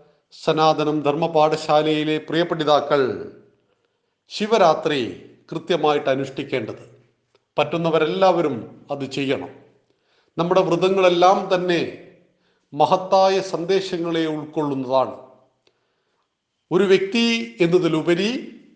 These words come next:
ഒരു സമാജത്തിൻ്റെ ഉത്സവമാണ് ശിവരാത്രി. സമാജത്തിനു വേണ്ടി ജീവൻ ഉപേക്ഷിക്കുവാൻ തയ്യാറായ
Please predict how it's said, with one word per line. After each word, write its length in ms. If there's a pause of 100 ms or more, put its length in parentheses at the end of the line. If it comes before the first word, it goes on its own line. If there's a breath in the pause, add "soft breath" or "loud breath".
(880)
ഒരു 220
സമാജത്തിൻ്റെ 840
ഉത്സവമാണ് 680
ശിവരാത്രി. 600 (1300)
സമാജത്തിനു 760
വേണ്ടി 380
ജീവൻ 400
ഉപേക്ഷിക്കുവാൻ 800
തയ്യാറായ 840